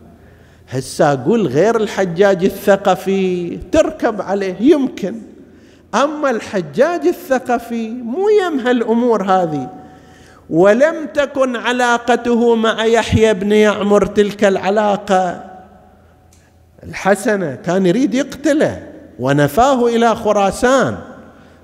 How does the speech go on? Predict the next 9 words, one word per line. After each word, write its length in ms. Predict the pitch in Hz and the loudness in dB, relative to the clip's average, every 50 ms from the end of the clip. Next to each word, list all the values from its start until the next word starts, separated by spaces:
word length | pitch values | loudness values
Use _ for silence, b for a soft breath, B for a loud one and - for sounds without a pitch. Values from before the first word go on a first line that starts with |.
| B - | B -2
قضية 380 | 208 208 196 262 277 269 254 | 0 0 2 2 2 4 2
مفصلة 600 | 240 220 208 - 240 247 247 247 - 226 202 190 190 | 2 0 0 -2 -2 -2 -2 0 0 2 4 4 4
ما 160 | 196 240 254 | 4 2 2
عندنا 400 | 240 233 233 226 202 214 202 190 | 2 0 0 2 2 2 2 0
فرصة 540 | 180 - 220 226 214 - - 202 175 165 143 B B B B B | 0 0 0 -2 -2 -2 -2 -2 -2 -2 -4 B B B B B
نقولها، 420 | - 160 175 180 247 233 220 196 190 | -4 -2 0 2 2 2 4 2 2
مختصرها: 1120 | 180 190 185 - - - - 208 196 - - 285 285 277 226 190 202 214 247 247 285 B B B B B B B - | 0 -2 -2 -4 -4 -2 0 0 0 2 0 0 2 0 0 0 0 0 -2 -4 -8 B B B B B B B -6
الشعبي 800 | 165 160 - - - - 277 277 262 233 226 202 214 214 208 196 | -6 -6 -6 -8 -4 0 0 0 0 0 -4 -4 -2 -2 0 0
يقول 580 | 190 175 170 240 269 247 208 185 196 214 214 214 | -2 -2 -2 0 2 4 4 4 4 2 0 -4